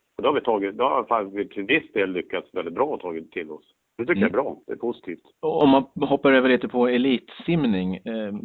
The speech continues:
Speaker 2: simmare på världsnivå har blivit ganska mycket äldre de senaste, eh, tio, tjugo, trettio åren för att, eh, delvis så finns det mer pengar så de kan hålla på längre.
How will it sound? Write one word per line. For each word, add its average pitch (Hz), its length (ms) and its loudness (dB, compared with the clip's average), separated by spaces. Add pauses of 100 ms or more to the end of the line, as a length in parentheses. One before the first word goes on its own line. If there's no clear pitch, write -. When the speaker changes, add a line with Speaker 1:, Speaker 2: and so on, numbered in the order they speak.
(120)
Speaker 2:
simmare 147 340 6
på 147 100 2
världsnivå 117 460 2
har 117 80 0
blivit 107 240 -2
ganska 104 240 -4
mycket 95 300 -6 (200)
äldre 123 420 2
de 98 100 0
senaste, 98 460 -2
eh, 87 320 -2 (360)
tio, 101 260 2
tjugo, 95 260 0
trettio 98 280 -2
åren 95 260 0
för 104 100 -2
att, - 140 -8
eh, 101 80 0
delvis 101 420 0
så 120 80 -2
finns 110 180 2
det 110 60 -4
mer 92 160 2
pengar 117 420 -2
så - 100 -6
de 107 100 0
kan 101 140 -2
hålla 98 180 2
på 101 160 -2
längre. 104 340 0